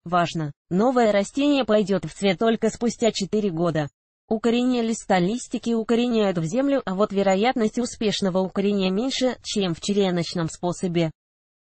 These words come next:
Размножение листиками требует ещё большего терпения.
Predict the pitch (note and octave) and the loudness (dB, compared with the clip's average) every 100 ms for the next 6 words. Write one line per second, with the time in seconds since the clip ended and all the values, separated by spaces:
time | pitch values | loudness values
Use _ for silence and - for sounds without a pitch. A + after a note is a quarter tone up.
0 | _ A3 F3+ F#3 F#3 F#3+ G3 G3 F#3+ G3 | _ -4 -2 0 0 0 0 0 0 0
1 | A3 - A#3 A3+ G#3 F3 G3 G3 G3 F3+ | -2 -4 -4 0 0 0 0 0 0 -4
2 | F#3+ G#3+ F#3 C4 - A3+ A3+ G#3+ - G3 | -2 -2 0 -2 -2 -4 -2 -2 0 -2
3 | F3 E3 D#3+ | 0 -2 -2